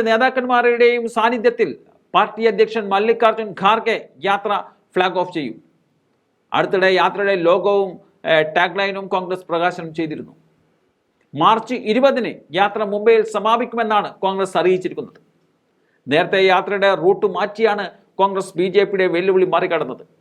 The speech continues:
അതിനെ മറികടക്കാൻ മറുപടിയുമായി ബി ജെ പി എത്തിയതിനു പിന്നാലെ വേദി തന്നെ മാറ്റിയാണ് കോൺഗ്രസ് തിരിച്ചടിച്ചത്. ന്യായ് യാത്ര തൗബാൽ ജില്ലയിലെ, ഏഹ്,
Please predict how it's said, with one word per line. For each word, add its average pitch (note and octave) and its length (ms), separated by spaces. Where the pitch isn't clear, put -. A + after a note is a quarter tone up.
അതിനെ D4 320
മറികടക്കാൻ C4+ 600
മറുപടിയുമായി C4+ 600
ബി A3+ 160
ജെ C4 80
പി A3 160
എത്തിയതിനു C4 360
പിന്നാലെ B3 440
വേദി G3+ 400
തന്നെ C4+ 140
മാറ്റിയാണ് B3+ 540
കോൺഗ്രസ് A#3 380
തിരിച്ചടിച്ചത്. G3+ 560
ന്യായ് F3 340
യാത്ര G#3 280
തൗബാൽ G#3 420
ജില്ലയിലെ, G#3 380
ഏഹ്, D#3 140